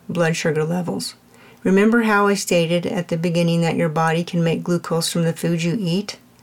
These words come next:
Okay, so some foods break down quicker than others. Of course, sugar is faster. Well, which foods are better to eat? How do you know?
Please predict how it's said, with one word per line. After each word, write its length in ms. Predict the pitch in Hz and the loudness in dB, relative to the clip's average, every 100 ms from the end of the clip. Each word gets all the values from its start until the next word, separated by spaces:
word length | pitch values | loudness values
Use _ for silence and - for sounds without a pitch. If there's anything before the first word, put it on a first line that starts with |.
| - - - - | -20 -20 -20 -20
Okay, 240 | - 165 | -4 -2
so 200 | 170 180 | 0 0
some 420 | 170 - 190 240 | -2 0 4 4
foods 300 | 247 220 214 | 6 4 4
break 300 | - 185 175 | 2 0 0
down 240 | - 165 175 | 0 0 0
quicker 300 | - 147 160 | -2 -2 0
than 200 | 185 214 | 2 2
others. 480 | 185 - 170 - - - - _ - | 2 -2 -6 -8 -12 -20 -20 _ -8
Of 160 | 175 | -8
course, 240 | - 180 180 | 2 2 2
sugar 340 | - 165 160 | 2 0 2
is 160 | 180 196 | 0 0
faster. 640 | - 165 156 - 262 - - - - - - - _ _ | 0 0 0 -4 -4 -6 -10 -20 -20 -20 -20 -20 _ _
Well, 140 | 202 214 | 0 4
which 260 | 254 247 | 4 2
foods 280 | - 277 254 | 0 2 4
are 80 | 240 | 4
better 260 | 233 240 | 4 4
to 120 | 226 220 | 4 4
eat? 260 | 254 175 | 4 2
How 240 | 165 180 226 | 0 0 6
do 80 | |
you 140 | 240 240 | 8 8
know? 460 | 208 233 254 - | 6 2 0 -4